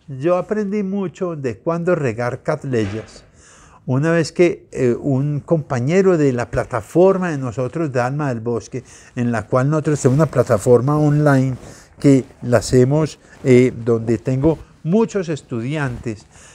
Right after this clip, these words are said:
que nos están acompañando de todas partes del mundo. Entonces, nosotros, eh, eh, hemos visto que este compañero, eh, estaba echando el agua a las catleyas mucho más demorado que nosotros.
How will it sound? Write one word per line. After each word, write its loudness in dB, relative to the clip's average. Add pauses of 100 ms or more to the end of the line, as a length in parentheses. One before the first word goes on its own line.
(140)
que 0
nos -4
están -4
acompañando 0
de 6
todas -2
partes -6
del -2
mundo. -6 (560)
Entonces, 0 (200)
nosotros, 4 (220)
eh, 4
eh, 2 (440)
hemos 2
visto 0 (460)
que 0 (100)
este -6
compañero, -4 (420)
eh, 4
estaba 0
echando -2
el -2
agua 0
a -2
las -4
catleyas -2 (200)
mucho 0
más 0
demorado -2
que -2
nosotros. -6